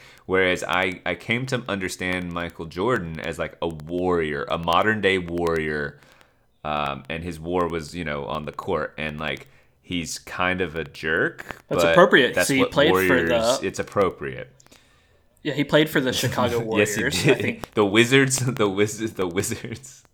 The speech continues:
Speaker 1: late, later in his, not the Warriors. <laughs> That's so funny, yeah. The Chicago Warriors. Um,
Speaker 2: Yeah.
Speaker 1: no, uh, but so I just respect him and, like,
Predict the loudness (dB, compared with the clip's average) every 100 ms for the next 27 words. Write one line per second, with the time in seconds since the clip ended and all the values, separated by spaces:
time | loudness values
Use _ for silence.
0 | _ -4 -4 -4 -2 0 -2 -4 -10 -16
1 | -16 -10 -8 -8 -8 -8 -8 -14 -16 -12
2 | -10 -10 -2 0 2 2 2 0 -6 -6
3 | -6 -12 -10 -10 -12 -14 -20 -14 -8 -6
4 | -6 -4 -6 -6 -10 -12 -18 -20 -20 -20
5 | -14 -10 -10 -12 -20 -20 -20 -20 -20 -10
6 | -10 -10 -14 _ 6 8 8 6 4 2
7 | -4 2 6 6 2 -4 0 2 0 -2
8 | -10 -10 -10 -10 -8 -6 -6 -8